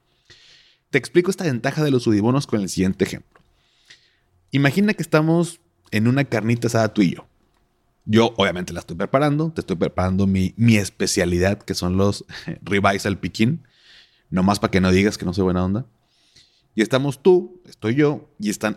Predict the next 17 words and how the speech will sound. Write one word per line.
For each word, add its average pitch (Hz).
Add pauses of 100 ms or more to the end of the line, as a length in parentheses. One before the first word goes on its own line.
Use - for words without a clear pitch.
otras 104
dos 90
personas. 175 (1000)
Estas 151
dos 160
personas, 151
cada 131
una 117
trae 104
una 113
idea 107
de 107
negocio 110
donde 92
nos 82
proponen 95
invertir. 95